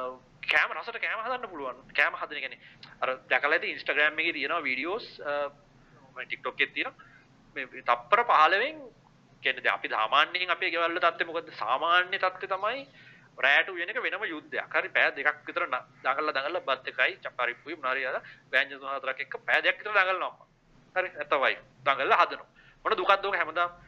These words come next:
නමුත් අර වගේ ඒවායේ තියෙනවා විනා-, විනාඩි පහළොවෙන් පට්ට රස කෑම හදන්න පුළුවන් රෙසිපි සහ ක්‍රමවේද. හරි කෙටි ක්‍රම. තව අර ෆයිව් මිනිට්ස් ක්‍රාෆ්ට් කියලා එකක් තියෙනවා. ඒක හැම, හැම, හැම Facebook,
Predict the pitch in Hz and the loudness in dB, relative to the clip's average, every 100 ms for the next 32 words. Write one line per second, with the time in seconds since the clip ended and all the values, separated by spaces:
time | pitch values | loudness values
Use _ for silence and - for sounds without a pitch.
0 | - - - 220 - 151 208 233 233 226 | -20 -20 -4 -4 2 4 4 2 2 2
1 | 226 233 233 208 233 294 226 190 190 202 | 4 2 0 -4 -2 0 -2 -4 -2 -2
2 | - - 165 190 220 269 269 180 202 220 | -4 -12 0 4 6 4 6 6 6 4
3 | 302 339 - - - _ _ _ _ - | 0 -6 -18 -20 -20 _ _ _ _ -8
4 | - - 277 226 269 226 254 220 220 226 | -8 2 4 4 0 0 0 0 -2 -2
5 | 220 233 320 339 294 240 - 185 220 226 | -8 -2 -2 -2 -8 -18 -4 -2 0 0
6 | 294 302 - 226 269 254 262 254 135 117 | 0 -2 -2 2 6 6 6 4 2 0
7 | - _ 151 160 254 - - 196 233 208 | -12 _ 0 2 2 -2 -6 -4 -4 -4
8 | - - - 143 156 156 135 156 156 165 | -10 -18 -2 2 4 4 2 2 -2 -8
9 | - 135 143 - 151 151 147 - 151 202 | -2 2 2 0 0 2 0 -4 -4 -4
10 | 254 131 131 113 123 127 117 123 - 123 | -2 0 0 -2 -6 -6 -6 -8 -12 -14
11 | 120 123 120 117 - 127 | -14 -12 -8 -8 -10 -18